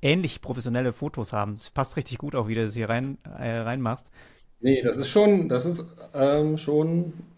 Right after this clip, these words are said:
Speaker 2: beabsichtigt.
Speaker 1: Cool. Ja, das
Speaker 2: <laughs> Also schwarzes T-Shirt und, äh, weißer Hintergrund wäre schon
Speaker 1: Ja.
Speaker 2: cool.
Speaker 1: Es wirkt so ein bisschen wie halt,
Speaker 2: Ähm.
Speaker 1: äh, einfach nicht nur ein Netzwerk, sondern fast schon so wie ein kleines Team, ne?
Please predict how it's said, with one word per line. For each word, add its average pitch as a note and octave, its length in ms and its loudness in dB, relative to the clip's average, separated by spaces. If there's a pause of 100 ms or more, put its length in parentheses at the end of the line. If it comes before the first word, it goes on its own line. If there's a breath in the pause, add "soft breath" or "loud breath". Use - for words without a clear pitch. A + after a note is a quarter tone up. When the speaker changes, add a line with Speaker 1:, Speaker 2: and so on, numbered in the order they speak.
(140)
Speaker 2:
beabsichtigt. B2 500 0
Speaker 1:
Cool. C3+ 80 0
Ja, D#3 220 0
das E3 300 -4
Speaker 2:
<laughs> B2 80 -4 (400 loud breath)
Also C3+ 180 8
schwarzes F3 360 6
T-Shirt G#3+ 440 6
und, E3 340 8
äh, C#3 400 6
weißer C3 200 6
Hintergrund D#3+ 320 4
wäre D3 80 4
schon - 140 2
Speaker 1:
Ja. - 100 -4
Speaker 2:
cool. F3+ 220 2 (420 loud breath)
Speaker 1:
Es A#2+ 140 -6
wirkt F#3+ 180 0
so G#3+ 80 0
ein F3 60 0
bisschen E3+ 280 2
wie B2+ 140 8
halt, B2+ 160 8
Speaker 2:
Ähm. B2+ 60 2
Speaker 1:
äh, A#2+ 100 2
einfach D3+ 380 -2
nicht D#3 340 -4
nur C#3+ 340 2 (260)
ein B2 80 -2
Netzwerk, D3+ 300 -2
sondern D3 360 -6
fast - 240 -6
schon E3 120 -4
so D3+ 160 -6
wie D3+ 100 -6
ein C#3+ 280 -6
kleines C#3 260 -4
Team, A#2 240 -4
ne? A#2+ 180 -4